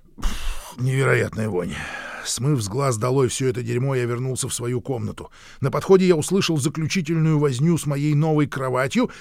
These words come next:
и потом раздался смех хозяйки. К нему присоединился смех горничной. Они обе просто заливались хохотом. Когда я вошёл в комнату, смех тут же прекратился.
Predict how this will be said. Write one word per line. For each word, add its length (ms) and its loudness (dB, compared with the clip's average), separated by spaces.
и 80 2
потом 280 4
раздался 460 4
смех 380 4
хозяйки. 720 2
К 100 -8
нему 340 4
присоединился 800 2
смех 380 0
горничной. 800 -2
Они 240 2
обе 300 6
просто 380 -6
заливались 760 4
хохотом. 580 -4
Когда 220 -6
я 60 0
вошёл 260 -2
в 80 -12
комнату, 440 0
смех 320 -4
тут 180 -2
же 100 -2
прекратился. 640 -6